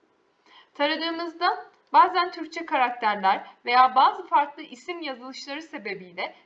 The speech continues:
birden fazla profil çıkabiliyor. Bu profiller arasından kendimize ait olduğundan emin olduğumuz profile tıklıyoruz.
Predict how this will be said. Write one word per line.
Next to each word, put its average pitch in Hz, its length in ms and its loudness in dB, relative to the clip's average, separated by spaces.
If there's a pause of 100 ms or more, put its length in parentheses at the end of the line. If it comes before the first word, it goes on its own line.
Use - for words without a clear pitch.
birden 311 380 0
fazla 233 540 0
profil 262 420 -10
çıkabiliyor. 170 680 -12 (320)
Bu 370 120 -12
profiller 349 520 -4
arasından 208 720 -4 (220)
kendimize 294 540 0
ait 349 260 2
olduğundan 226 540 -4
emin 311 300 -10
olduğumuz 208 580 -10
profile 247 640 -8 (200)
tıklıyoruz. 190 640 -12